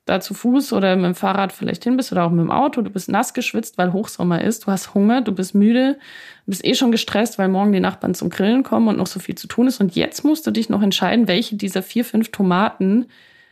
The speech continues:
sozialverträglich mit dem richtigen Preis und wie wird da der Boden behandelt. Also ganz ehrlich, sorry, aber ich finde es einfach Blödsinn. Warum müssen wir als Konsumenten die Entscheidung treffen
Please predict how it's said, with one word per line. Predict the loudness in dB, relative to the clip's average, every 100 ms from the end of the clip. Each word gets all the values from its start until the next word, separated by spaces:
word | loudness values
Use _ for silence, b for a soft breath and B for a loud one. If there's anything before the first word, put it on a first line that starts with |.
| b
sozialverträglich | -6 -6 -2 -2 0 0 -2 -4 -2 0 0 0 0 2 2 -2 -10 -8 0
mit | 0
dem | 2 2
richtigen | 2 0 0 0 0
Preis | 0 0 2 0 -2
und | -2 0 2
wie | 0 0
wird | 0
da | 2
der | 2
Boden | 0 0 0 0
behandelt. | 2 2 4 4 0 -2 B B B B _ _ -4
Also | 0 0
ganz | 0 0
ehrlich, | 2 2 2 0
sorry, | 0 2 2
aber | 2
ich | 0 -2
finde | -4
es | -2
einfach | -6 -8
Blödsinn. | -2 0 0 0 -2 0 -2 b b b b b
Warum | -2 0 2 2
müssen | 2 2 4
wir | 4 2
als | 0 -2 -4
Konsumenten | -2 0 2 2 2 2 0 2 2
die | 2 0
Entscheidung | 0 0 0 2 2 0
treffen | 0 -2 -4 0 2 2 0